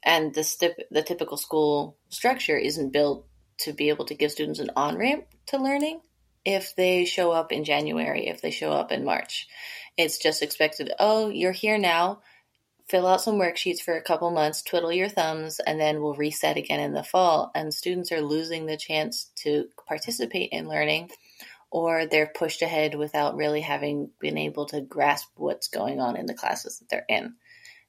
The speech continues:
And what we were talking about just now with reflecting on their learning, I can see students progress from being completely thoroughly lost,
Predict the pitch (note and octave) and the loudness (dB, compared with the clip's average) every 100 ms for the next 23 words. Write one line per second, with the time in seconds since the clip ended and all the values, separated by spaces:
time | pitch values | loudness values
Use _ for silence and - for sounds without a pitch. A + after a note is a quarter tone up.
0 | _ C#3+ C#3+ D3 - - _ _ _ _ | _ 0 0 -2 -8 -12 _ _ _ _
1 | _ _ E3 E3+ E3+ E3+ E3 D#3 D3+ D3+ | _ _ -2 2 2 2 2 0 -2 -2
2 | D3 D#3 D#3 D3+ D3 D3 D3+ - _ _ | -2 -4 -2 -2 0 0 -4 -6 _ _
3 | - D3+ - E3+ E3+ E3+ D#3 - D3 D3 | -4 -2 2 2 2 -2 -2 -2 -2 0
4 | D3 D3 G#3 F#3 D3+ D3+ - - - - | -2 2 2 0 -2 -8 -14 -18 -20 -20
5 | _ _ _ - - _ - E3+ - D#3 | _ _ _ -20 -20 _ -4 -2 -4 -6
6 | - - F3 E3+ - E3 D#3 D3+ - D3+ | -4 -2 -2 -2 -4 -4 -2 -6 -6 -4
7 | D3+ D3+ D3+ - - D3 C#3+ - _ _ | 2 2 2 -4 -2 -2 -2 -8 _ _
8 | _ _ - E3+ D#3 D#3 E3+ E3 C4 C#4 | _ _ -10 -4 -4 -2 -6 -4 -2 0
9 | C4+ C4 B3+ B3+ C#4+ A#3+ F3 A3 | -2 -2 0 0 2 4 4 2